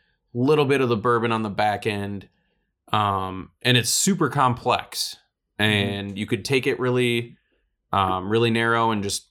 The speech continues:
Speaker 1: you know, that's a, that's a bourbon barrel aged stout. Or you can look at it and pick, pick apart all those little notes. I think it's, I think it's really
Speaker 2: Two thousand nineteen
Speaker 1: good.
Speaker 2: is, like, I've,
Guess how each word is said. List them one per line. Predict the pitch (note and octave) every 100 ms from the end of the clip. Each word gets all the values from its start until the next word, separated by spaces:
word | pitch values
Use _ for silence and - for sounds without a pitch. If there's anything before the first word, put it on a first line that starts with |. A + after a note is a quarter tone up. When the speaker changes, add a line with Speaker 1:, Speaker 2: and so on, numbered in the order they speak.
| _
Speaker 1:
you | A2+
know, | F#2 F#2 - _ _ _
that's | A#2 A2+
a, | G#2 F#2+ F2 _ _ _ -
that's | G#2
a | F#2 E2 -
bourbon | - F#2+ G2+
barrel | G2+ G#2 G#2 G#2 - -
aged | A2+ A2+
stout. | - C3+ A2 - _ _
Or | A2 G2+ G2+ G2 F#2 - _ _ _ _
you | A2+
can | A2+ A2 F#2+ - -
look | G#2+ A2+ A2+
at | A#2 A#2
it | A2+ E2
and | F#2+ F2+
pick, | - - _ _
pick | A#2+ G#2+
apart | F#2+ F#2+ -
all | F#2
those | F#2 F#2+ F#2
little | F2+
notes. | F2+ - - -
I | -
think | F#2 -
it's, | F2+ - -
I |
think | -
it's | -
really | C3
Speaker 2:
Two |
thousand | C3+ B2+ G2+
nineteen | G#2 G2+ F2+ F2 F2+
Speaker 1:
good. | F2+
Speaker 2:
is, | F2 F2 -
like, | F2 E2 -
I've, | F#2 F2 -